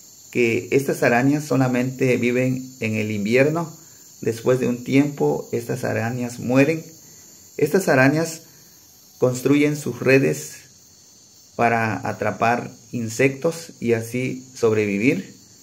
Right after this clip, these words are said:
Estas arañas también no son venenosos,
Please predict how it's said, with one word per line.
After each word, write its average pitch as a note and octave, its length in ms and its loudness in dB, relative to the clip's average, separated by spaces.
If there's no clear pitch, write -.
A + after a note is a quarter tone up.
Estas C3 280 -2
arañas B2+ 420 4
también A#2+ 520 0
no C3 160 0
son B2+ 280 0
venenosos, A#2+ 880 -2